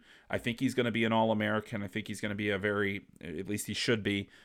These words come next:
uh, very highly regarded in, in, in postseason awards, and that is Ronnie Adder, the defenseman from Western Michigan. I think he's one of the best players in college hockey. He is a Philadelphia Flyers draft pick.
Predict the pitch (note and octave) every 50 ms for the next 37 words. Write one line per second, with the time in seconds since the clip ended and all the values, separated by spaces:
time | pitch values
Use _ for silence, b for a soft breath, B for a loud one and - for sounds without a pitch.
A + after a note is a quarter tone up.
0 | B B B - F#2+ F#2 F#2 F#2 F#2 A2+ A#2 A#2 A2 G2 A#2 A2+ A2+ A2 G#2+ G#2
1 | G2+ F#2 A2 G#2 G#2+ A2 G#2+ G#2+ G#2 G#2 G2 G2 G2+ - G2 G2 G2 G2+ - -
2 | G2+ F#2+ - - B2 A2+ A2+ - A#2+ G2+ - G#2 G2 G2+ G#2 A2 G#2 G2 G2 F#2+
3 | - - F#2 G#2+ G#2+ G#2 F2+ G2+ G#2 G#2+ A2+ A2+ A2+ G#2+ - G#2 G#2 A2 G#2 G2
4 | F2+ F2+ G2+ F#2 F#2+ F2 - A2 G#2 F#2+ - G2+ F#2+ F#2 - - G2 F#2+ F#2 F#2
5 | - - F#2+ F#2 F#2+ F#2 - - F2+ F#2 F#2 G2 G2 - G2+ G2+ G2+ F#2+ G#2 G#2
6 | A2+ B2 C3 B2 A#2+ A#2 A2+ - - - A2 A2 G2+ G#2 G#2+ G2 - A2 G#2 G#2
7 | G2+ - - G#2+ G2+ G#2 - - G#2 G2 G2 G2 G2+ A2 G#2+ - - A#2 B2 B2+
8 | A#2+ A#2 A#2 - A#2 A2 - - A2+ G#2+ G#2 G#2 G#2 - - A2 G#2 G#2 G#2 -
9 | - - G#2+ G2+ - -